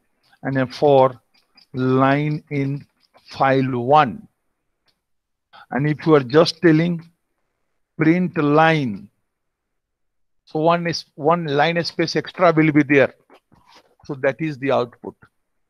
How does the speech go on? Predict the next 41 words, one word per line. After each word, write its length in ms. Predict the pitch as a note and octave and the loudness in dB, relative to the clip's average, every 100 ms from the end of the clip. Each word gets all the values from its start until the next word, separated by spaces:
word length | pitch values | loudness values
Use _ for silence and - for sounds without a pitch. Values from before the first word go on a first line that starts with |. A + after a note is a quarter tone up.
| _ _ _ _ | _ _ _ _
So 240 | E3 D3+ - | -4 -4 -4
I 140 | C#3+ | -4
think 280 | D3 F#3 D#3+ D3 | -4 -6 -8 -8
we 80 | |
should 240 | D#3+ - D#3 | -8 -8 -6
not 360 | E3+ F#3+ - - | -4 -4 -4 -4
paste 260 | F3 - | -4 0
all 180 | D#3 D#3+ | 0 0
those 200 | E3 E3 | 0 -4
things. 240 | - D#3+ | -6 -8
It 100 | C#3+ | -8
is 80 | D3+ | -2
also 320 | C#3+ C#3 D#3+ | -2 -2 -2
recorded. 760 | C3+ A#2+ - C#3+ D3 B2 B2 A3 - _ _ - | -2 -2 2 2 4 2 0 -6 -20 _ _ -10
So 160 | - | -4
one 220 | C#3+ E3 | -2 0
extra 340 | D3 - - E3+ | -2 -6 -2 0
line 260 | D#3+ D#3 | 0 -2
will 160 | D3 D3 | -4 -4
be 120 | C#3+ | -4
given 340 | C#3 C#3+ D3 C#3+ | -4 -6 -6 -6
in 140 | C#3 | -8
the 80 | C3+ | -6
each 280 | C#3 C3+ - | -6 -8 -4
line, 320 | B2 B2 - | -2 -4 -4
after 280 | C3 - C3+ | -6 -4 -4
each 200 | C3+ B2+ | -6 -4
line, 320 | A#2+ B2+ F#3 - _ _ - | -4 -4 -6 -14 _ _ -8
because 320 | C#3 D3+ D3 | -2 2 2
that 200 | C#3 C#3+ | 2 0
of 120 | C3 | -2
the 100 | C3+ | -4
print, 540 | A#2 - D#3+ C#3+ B2+ - _ _ | -6 0 0 0 -6 -16 _ _
by 180 | A#2 C3 | 0 0
default, 440 | C3+ - C#3+ C#3 | -2 -2 -2 -2
it 140 | B2 A#2+ | -8 -6
goes 200 | B2+ - | -6 -6
to 100 | B2+ | -8
the 120 | B2 | -6
next 320 | A#2 G#2+ - | -4 -6 -8
line. 200 | G#2 G2 | -10 -12